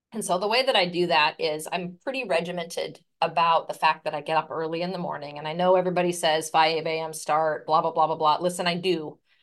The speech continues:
the five A M start. And the reason I do it is 'cause I have a lot going on during the day and I have two small children. My daughters are four and six. And so for me, the early morning time is the time that I'm alone.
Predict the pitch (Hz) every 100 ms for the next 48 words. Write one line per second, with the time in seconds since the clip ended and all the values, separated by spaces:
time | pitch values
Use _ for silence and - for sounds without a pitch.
0 | _ _ _ 185 180 160 160 156 147 156
1 | - 156 160 - 170 165 180 180 180 160
2 | 165 170 170 160 175 - 170 165 170 160
3 | 151 - - - 170 160 160 170 175 170
4 | 170 165 160 165 - 156 170 156 160 -
5 | 190 180 - 165 165 - 165 - - 160
6 | 170 170 170 175 170 170 175 156 143 143
7 | - 147 - - _ _ _ _ _ -
8 | 185 180 185 185 190 220 240 190 180 190
9 | 190 190 180 180 190 185 180 175 170 175
10 | - 180 160 170 175 170 165 160 156 160
11 | 156 165 156 170 165